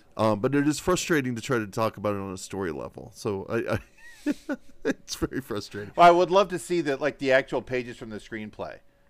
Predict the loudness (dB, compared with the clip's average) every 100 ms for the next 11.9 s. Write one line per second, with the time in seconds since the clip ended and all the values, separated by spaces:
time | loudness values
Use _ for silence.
0 | _ _ -6 0 2 2 2 2 2 2
1 | 2 4 4 4 2 2 2 2 0 -4
2 | -4 -6 -2 0 4 8 8 6 -4 -4
3 | -2 0 0 0 -6 -4 -4 -2 -2 -2
4 | -4 2 2 2 -2 -4 -4 -2 -4 -4
5 | -8 -10 -8 -2 0 0 0 -2 -2 -8
6 | -4 -4 -4 -8 -16 -20 -20 -20 -18 -4
7 | 2 4 2 -4 -20 -20 -20 -20 -12 -8
8 | -6 0 2 2 2 4 4 2 -6 -6
9 | -6 -8 -6 -4 2 2 0 -4 -6 -6
10 | -6 -8 -8 -4 -4 -4 -8 -12 -14 -8
11 | -6 -6 -8 -14 -14 -14 -16 -20